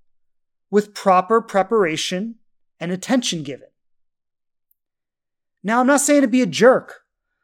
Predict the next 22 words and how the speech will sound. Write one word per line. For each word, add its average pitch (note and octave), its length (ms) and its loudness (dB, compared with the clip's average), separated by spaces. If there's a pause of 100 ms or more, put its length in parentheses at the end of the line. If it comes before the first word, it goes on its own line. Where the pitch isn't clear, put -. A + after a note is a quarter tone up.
(160)
I'm F#3+ 100 -4
not C4+ 140 2
saying C4+ 240 2
to B3 60 2
make A#3+ 220 0
him G#3+ 240 0
bend A#3+ 300 2
over A#3+ 220 8
backwards F#3+ 640 0
to F#3+ 80 -14
get G3+ 120 2
a G#3 60 2
date G#3 280 0
with D#3 180 -10
you. B2+ 200 -20 (680)
Be A3 220 2
a D#4 60 4
yes. A#3+ 760 0 (320)
Be B3 220 6
an D4 120 6
enthusiastic B3+ 1200 2
yes. - 720 -4